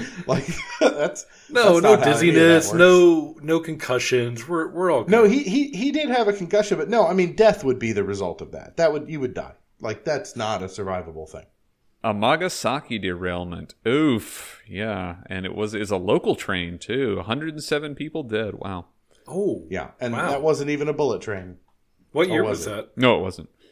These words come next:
Speaker 3: Uh, that was
Speaker 1: Yeah.
Speaker 3: two thousand and five.
Speaker 1: Yeah.
Speaker 2: And that's the most recent one was, uh,
Speaker 3: Yep.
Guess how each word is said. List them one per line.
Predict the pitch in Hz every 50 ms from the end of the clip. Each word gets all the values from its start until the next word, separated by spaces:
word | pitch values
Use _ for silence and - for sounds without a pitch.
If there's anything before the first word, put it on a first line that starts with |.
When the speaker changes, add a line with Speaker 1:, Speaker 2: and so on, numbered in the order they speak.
| _ _ _
Speaker 3:
Uh, | - 107
that | 107 117
was | 110 107 -
Speaker 1:
Yeah. | - -
Speaker 3:
two | 170
thousand | - - 156 156 156 151 - 165 147 110
and | 110 110 104 _ -
five. | 87 87 73 55 50 - - - - 53 _ _ - - _ _ _ _ _ _ _ _
Speaker 1:
Yeah. | 95 95 85 - - _ _ _ _ _ _ _ _ _ -
Speaker 2:
And | 123 127
that's | 143 160 160 -
the | 190 160
most | 147 147 143 -
recent | 107 117 135 135 - 170 131 117
one | 107 120 147 175 202 220 190
was, | 110 104 98 92 - -
uh, | 107 98 95 92
Speaker 3:
Yep. | 135 -